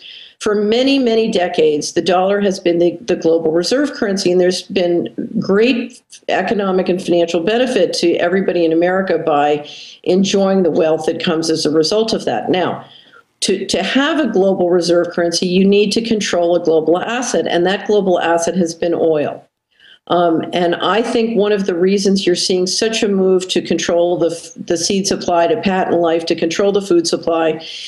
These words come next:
is because if we're gonna have a new global currency, we need a different asset than oil, particularly because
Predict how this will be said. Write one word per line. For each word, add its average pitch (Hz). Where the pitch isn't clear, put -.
is 190
because 190
if 180
we're 180
gonna 202
have 196
a 190
new 190
global 185
currency, 277
we 185
need 185
a 170
different 180
asset 175
than 160
oil, 170
particularly 214
because 190